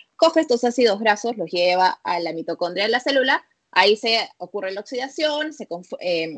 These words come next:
digamos, se transforman en energía para los procesos metabólicos, ¿no? Entonces, tenemos ahora esta errónea idea de que ya, entonces, si yo lo ma-,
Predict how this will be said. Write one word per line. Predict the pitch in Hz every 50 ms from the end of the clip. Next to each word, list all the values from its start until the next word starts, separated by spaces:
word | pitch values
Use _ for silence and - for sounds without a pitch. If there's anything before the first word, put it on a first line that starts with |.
| - -
digamos, | - 180 185 185 196 202 -
se | 190 160 156 147 147 139
transforman | - 180 165 - - 208 208 214 220
en | 208 202 185
energía | 180 196 220 254 - - 294 285 285 285 294 294 294
para | - 196 185 170
los | 160 160 -
procesos | _ - - - - - 180 180
metabólicos, | 170 - - 170 170 - - - - - - -
¿no? | 202 - - - - - - - - - - _
Entonces, | - 220 220 262 240 208 208 185 175 170 - -
tenemos | - 214 226 247 285 320 370 381 392 392 - - -
ahora | - 190 196 202 226 240 247 277 277
esta | - 226 220 - - 254 233 -
errónea | - 208 208 208 208 208 214 220 214
idea | 214 214 202 202 208 220 220
de | 208 196 -
que | - 180 165 165
ya, | 175 170 160
entonces, | 160 165 190 185 180 - 185 175
si | - 190
yo | 180 214 247
lo | 349 392
ma-, | 320 220 180